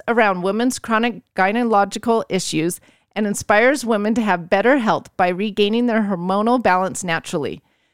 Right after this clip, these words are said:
She speaks on many subjects like how to get pregnant naturally, lose weight, clear skin, heal cystic ovaries, eliminate P M S,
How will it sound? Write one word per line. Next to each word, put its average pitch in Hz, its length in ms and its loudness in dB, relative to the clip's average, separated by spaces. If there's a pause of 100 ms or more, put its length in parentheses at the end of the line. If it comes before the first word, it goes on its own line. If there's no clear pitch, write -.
(120)
She - 180 -6
speaks - 340 -4
on 214 200 2
many 233 220 0
subjects 208 600 -2
like 185 160 0
how 185 220 2
to 254 100 2
get 269 220 0
pregnant 262 360 0
naturally, 180 640 -2 (340)
lose 240 320 0
weight, 190 380 0 (140)
clear 254 260 2
skin, 196 480 0 (260)
heal 254 300 0
cystic - 500 -4
ovaries, 180 540 0 (260)
eliminate 240 500 0
P 269 200 0
M 262 180 2
S, 180 320 0